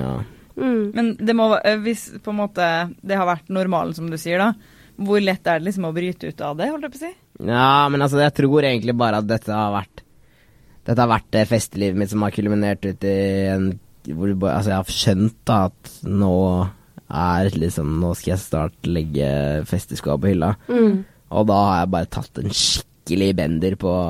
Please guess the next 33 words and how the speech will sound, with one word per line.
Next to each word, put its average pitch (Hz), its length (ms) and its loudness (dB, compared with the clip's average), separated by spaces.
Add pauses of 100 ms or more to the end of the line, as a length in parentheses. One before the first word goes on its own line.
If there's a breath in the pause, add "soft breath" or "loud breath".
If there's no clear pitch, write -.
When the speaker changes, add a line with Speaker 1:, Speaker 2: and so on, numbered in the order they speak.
Speaker 1:
eh, 87 300 -6 (260)
to 113 160 2 (160)
måneder, 120 720 2
og 117 80 0
bare 110 160 0
skjønt 92 320 -6
at, 85 160 -8
ok, 87 160 -6
dette 87 300 -4
her 76 260 -4
er 62 140 -8 (720 soft breath)
den 120 80 4
siste 131 240 4
festen 135 400 0
da, 208 60 4 (180)
Speaker 2:
Mm. 277 240 2
Speaker 1:
i, 123 460 4
i - 20 0
så 123 260 2
måte. 120 380 2
Det 135 80 4
blir 110 140 0
ikke 120 100 -6
den 123 80 0
siste 113 180 -2
festen, 95 520 -4 (100)
eh, 92 300 -2
i - 20 -2
livet, 95 320 0
men 110 160 4
altså 98 240 0
den 98 160 -2
siste 76 480 -2